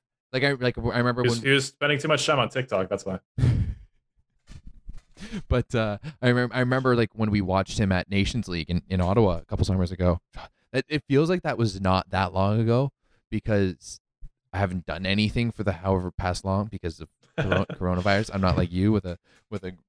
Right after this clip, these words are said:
Speaker 1: a great job that kinda passed the time, but that was, like, two years ago. That's crazy. Um,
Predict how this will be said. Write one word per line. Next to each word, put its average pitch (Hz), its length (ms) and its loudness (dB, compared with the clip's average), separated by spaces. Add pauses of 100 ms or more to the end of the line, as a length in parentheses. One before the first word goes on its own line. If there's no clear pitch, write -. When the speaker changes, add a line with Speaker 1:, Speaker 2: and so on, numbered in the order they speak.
(120)
Speaker 1:
a 110 60 -2
great 101 340 2
job 92 260 0
that 90 180 -4
kinda 95 240 -4
passed 92 240 0
the 92 80 -8
time, 101 320 0
but 85 160 0 (440)
that 98 140 -2
was, 92 160 -4
like, 85 180 -6
two - 220 2
years 117 320 2
ago. 82 160 -2
That's 90 160 2
crazy. - 460 -4 (160)
Um, 90 320 0